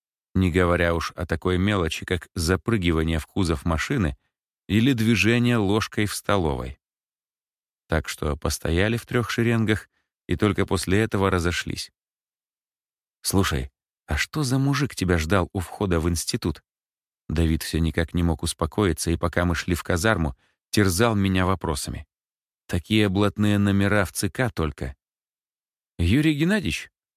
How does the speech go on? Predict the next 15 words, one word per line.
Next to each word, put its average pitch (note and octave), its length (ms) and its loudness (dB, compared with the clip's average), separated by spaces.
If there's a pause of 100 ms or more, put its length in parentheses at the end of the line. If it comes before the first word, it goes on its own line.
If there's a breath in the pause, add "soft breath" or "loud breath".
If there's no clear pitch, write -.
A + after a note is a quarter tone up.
(100)
Так - 180 -2
он G#2+ 120 4
и B2 60 2
есть A2+ 380 -2
из A#2+ 180 -4
Ц - 180 -2
К. A2+ 300 0 (640)
Приезжал F3 520 0
забрать C3+ 480 0
аналитическую G2 880 0
записку". E2 580 -2 (1000)
У D#2 120 -4
князя F2+ 520 0
отвалилась D#2+ 560 0
челюсть. - 520 -8